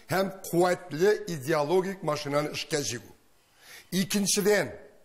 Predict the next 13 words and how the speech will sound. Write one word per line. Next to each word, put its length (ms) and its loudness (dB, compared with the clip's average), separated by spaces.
без 420 0
бүген 560 2
мәктәп, 580 0
гимназия, 460 0
көллиятләрдә 1000 0
буш 460 -2
куык, 460 2
ак 300 2
сөяк, 520 2
ялкау, 920 2
эшләргә 640 0
яратмый 520 0
торган 440 2